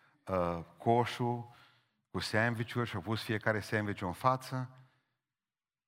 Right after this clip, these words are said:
Și după trei ani jumate de călătorie până la picnic, și-au dat seama că au uitat sarea. Ziceați,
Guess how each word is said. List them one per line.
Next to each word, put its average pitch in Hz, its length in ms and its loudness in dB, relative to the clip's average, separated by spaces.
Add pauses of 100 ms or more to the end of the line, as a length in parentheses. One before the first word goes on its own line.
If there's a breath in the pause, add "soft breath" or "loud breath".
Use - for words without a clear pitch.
(240)
Și - 220 -6
după 92 320 0
trei 117 160 4
ani 127 140 2
jumate 113 300 2
de 107 80 -2
călătorie 101 500 0
până 104 220 0
la 82 80 -8
picnic, 107 500 -6 (520 loud breath)
și-au - 160 -6
dat 110 120 4
seama 107 200 0
că 95 100 -2
au 95 60 2
uitat 92 240 0
sarea. 82 440 0 (2250 loud breath)
Ziceați, 98 420 -6